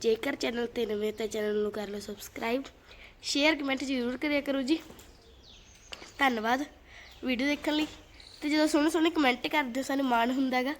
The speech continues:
ਵੀ ਸਾਡੀ ਨਿੱਕੀ ਜਿਹੀ ਫੈਮਿਲੀ ਇੱਕ ਹੋਰ ਹੈਗੀ ਹੈਗੀ। ਆ ਤੁਹਾਨੂੰ ਦੀ, ਅਹ, ਦੁਕਾਨ ਦਿਖਾਉਂਦੇ ਹੈਗੇ। ਤੇ ਆ ਜਾਓ। ਹਾਂਜੀ ਜੀ, ਇੱਧਰ ਬਸ ਇੱਕ ਲਾਉਣਾ ਗਿਆ ਤੇ ਬਸ ਇੱਕ ਆਹ ਰੱਖਣਾ ਗਾ, ਜਿਵੇਂ ਇਹ 'ਚ ਲੋਈਆਂ, ਸੂਟ,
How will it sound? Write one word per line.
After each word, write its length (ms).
ਵੀ 100
ਸਾਡੀ 220
ਨਿੱਕੀ 320
ਜਿਹੀ 100
ਫੈਮਿਲੀ 300
ਇੱਕ 160
ਹੋਰ 200
ਹੈਗੀ 340
ਹੈਗੀ। 240
ਆ 140
ਤੁਹਾਨੂੰ 400
ਦੀ, 200
ਅਹ, 600
ਦੁਕਾਨ 580
ਦਿਖਾਉਂਦੇ 300
ਹੈਗੇ। 200
ਤੇ 400
ਆ 80
ਜਾਓ। 120
ਹਾਂਜੀ 260
ਜੀ, 160
ਇੱਧਰ 320
ਬਸ 280
ਇੱਕ 280
ਲਾਉਣਾ 440
ਗਿਆ 240
ਤੇ 60
ਬਸ 260
ਇੱਕ 240
ਆਹ 300
ਰੱਖਣਾ 420
ਗਾ, 180
ਜਿਵੇਂ 320
ਇਹ 60
'ਚ 140
ਲੋਈਆਂ, 640
ਸੂਟ, 460